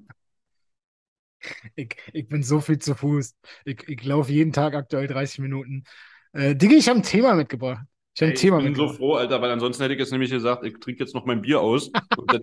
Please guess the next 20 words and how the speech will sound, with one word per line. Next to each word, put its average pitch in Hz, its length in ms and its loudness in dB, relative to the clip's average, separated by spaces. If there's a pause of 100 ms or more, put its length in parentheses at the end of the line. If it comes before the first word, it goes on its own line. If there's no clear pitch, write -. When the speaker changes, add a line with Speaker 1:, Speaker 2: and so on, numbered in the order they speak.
Speaker 2:
hol - 120 2
ich, - 60 2
<laughs> 131 40 -2
dann 139 380 -2
hol 147 100 4
ich - 80 2
die 131 100 0
Rechnung. 113 680 -2 (600)
Wirklich, - 520 -4
mir 135 100 4
ist 165 140 0
vorhin, 190 300 4
ich 143 140 -2
hab 160 120 -2
mein 170 140 0
Feuer-, 156 340 2
Fahrrad 139 320 0
heute 139 140 -4
mal 131 140 0
angeschlossen. 110 640 -10